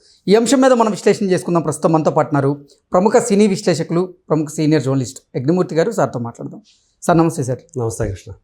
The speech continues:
Speaker 1: పుష్ప టూ చిత్రం ఎవరికీ అందనంత ఎత్తులో ఉంది అని విడుదలైన రోజు నుంచి ఈ రోజు వరకు ఈ పుష్ప టూ చిత్రం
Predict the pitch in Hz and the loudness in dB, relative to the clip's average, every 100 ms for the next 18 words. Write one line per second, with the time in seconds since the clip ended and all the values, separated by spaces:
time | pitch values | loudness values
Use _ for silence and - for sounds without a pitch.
0 | 208 - - 247 220 233 214 202 196 214 | -2 0 2 2 4 2 2 2 2 2
1 | 165 165 185 185 196 185 202 - 143 175 | 2 2 0 -2 -4 -6 -6 -4 0 2
2 | 202 220 208 190 185 156 151 151 - 240 | 4 4 2 0 0 0 -4 -2 2 4
3 | 214 175 156 151 147 156 254 - _ _ | 4 0 -4 -4 -4 -4 -8 -14 _ _
4 | _ _ _ _ 156 208 262 254 240 214 | _ _ _ _ 0 4 4 4 4 6
5 | 208 185 202 190 220 185 196 175 170 175 | 4 4 -2 0 0 0 -2 0 2 2
6 | 170 165 151 180 151 143 147 - _ _ | 2 2 2 0 0 -2 -6 -14 _ _
7 | _ _ - 180 170 - 196 190 180 - | _ _ -4 -2 -2 0 0 0 -2 -4
8 | 151 147 139 | -4 -2 -2